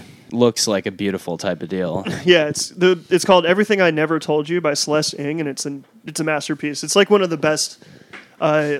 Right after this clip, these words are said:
Speaker 2: like, f-, nuclear family in the sixties and seventies, like, psychodrama, but it's, like, actually a genius one.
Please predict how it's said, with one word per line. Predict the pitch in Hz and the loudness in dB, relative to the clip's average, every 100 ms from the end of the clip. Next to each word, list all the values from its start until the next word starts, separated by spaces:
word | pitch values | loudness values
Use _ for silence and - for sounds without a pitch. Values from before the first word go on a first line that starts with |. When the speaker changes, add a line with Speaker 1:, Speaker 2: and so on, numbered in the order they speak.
| 151 | -4
Speaker 2:
like, | 151 139 135 - _ _ - | -4 -4 -8 -16 _ _ -20
f-, | - - - - - | -14 -12 -14 -20 -14
nuclear | 175 170 175 202 175 | 0 2 4 2 2
family | - 156 160 165 165 | 2 0 0 0 -2
in | 147 | -2
the | |
sixties | 143 160 - 160 147 | -2 -4 -2 -4 -4
and | 143 | -4
seventies, | - 139 147 147 147 143 - | -4 -4 -4 -2 -2 -2 -4
like, | 139 131 113 - - - | -6 -6 -8 -10 -12 -12
psychodrama, | - 143 143 160 160 165 170 180 190 185 - - - | -8 -4 -2 -2 0 0 2 2 0 -4 -12 -4 2
but | 175 | 4
it's, | 175 | 4
like, | 180 | 4
actually | 175 165 175 151 | 4 4 2 0
a | |
genius | 135 147 151 170 - | -2 -4 0 -2 2
one. | 180 202 214 | 2 2 0